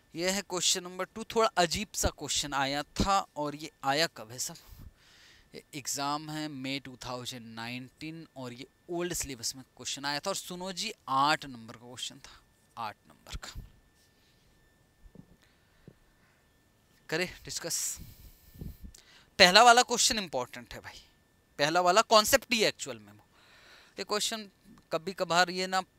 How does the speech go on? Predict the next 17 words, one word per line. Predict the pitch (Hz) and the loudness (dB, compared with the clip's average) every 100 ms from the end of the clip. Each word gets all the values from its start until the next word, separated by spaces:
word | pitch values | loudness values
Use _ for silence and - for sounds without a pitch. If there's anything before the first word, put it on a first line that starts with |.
| _ _ - | _ _ 12
आ | 185 | 12
गया, | 185 185 180 | 12 10 6
कर | - 175 | 4 -4
लो, | 170 185 165 | -2 -4 -4
ऐसा | 156 147 160 | -4 -2 -2
है | 143 139 | -2 -4
कि | - - - - _ _ - | -2 -2 -2 -10 _ _ -16
मतलब | 143 165 | -12 -10
सर, | 160 185 - - - - - - | -8 -10 -12 -20 -20 -20 -20 -6
मतलब | 175 170 208 | -6 -2 0
सीधी | - 202 190 | 0 -2 -4
सी | 190 160 | -4 0
बात | 135 135 175 | 2 2 0
है | 175 | -4
कि | - 180 160 | -6 -14 -4
ये | 165 180 147 - | 0 0 -4 -6
बिना | 139 147 | -2 0